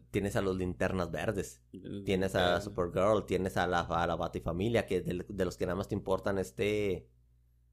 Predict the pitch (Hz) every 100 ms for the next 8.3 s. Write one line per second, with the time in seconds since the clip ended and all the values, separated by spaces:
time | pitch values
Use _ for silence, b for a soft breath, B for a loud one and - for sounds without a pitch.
0 | _ _ _ _ _ - 240 233 170 143
1 | 147 214 202 165 151 156 135 131 123 117
2 | 123 113 123 113 113 110 110 107 104 104
3 | 104 101 104 - - 120 143 135 117 117
4 | 127 135 127 - 107 131 117 107 95 90
5 | 113 123 117 - - _ _ _ _ _
6 | _ _ _ _ _ _ _ _ 101 92
7 | - - 95 98 95 92 90 110 110 107
8 | 104 104